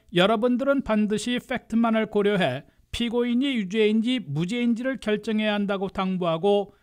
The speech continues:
중범죄로 심리해 줄 것을 요청했습니다. 배심원들이 중범죄로 심리하면은 다른 범죄를 은폐하기 위해 회사 장부를 조작한 증거를 발견하지 못했을 경우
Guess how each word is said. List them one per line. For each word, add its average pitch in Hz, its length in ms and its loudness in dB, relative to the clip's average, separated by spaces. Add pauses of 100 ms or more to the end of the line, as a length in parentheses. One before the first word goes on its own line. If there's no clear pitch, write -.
(160)
중범죄로 233 680 2
심리해 226 440 -2
줄 202 200 -2
것을 196 380 -2
요청했습니다. 160 1040 -6 (600)
배심원들이 240 800 0
중범죄로 233 640 2
심리하면은 220 920 2
다른 226 380 4
범죄를 247 440 2
은폐하기 214 680 2
위해 208 380 4 (120)
회사 202 300 2
장부를 240 460 -2
조작한 220 580 0
증거를 208 460 0
발견하지 196 560 -2
못했을 185 500 -4
경우 208 500 0